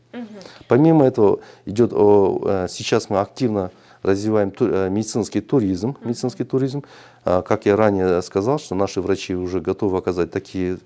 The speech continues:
Speaker 2: э, операции, которые проводятся ра-, проводились ранее только,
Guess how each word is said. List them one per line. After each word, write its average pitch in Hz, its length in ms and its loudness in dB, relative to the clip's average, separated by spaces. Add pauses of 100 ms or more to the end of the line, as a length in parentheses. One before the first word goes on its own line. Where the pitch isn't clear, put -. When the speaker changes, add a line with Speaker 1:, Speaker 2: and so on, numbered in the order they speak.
(320)
Speaker 2:
э, 87 320 -2
операции, 120 400 0
которые 90 400 -2
проводятся 92 760 -2
ра-, 101 280 2
проводились 101 540 0
ранее 95 360 -2 (340)
только, 90 460 0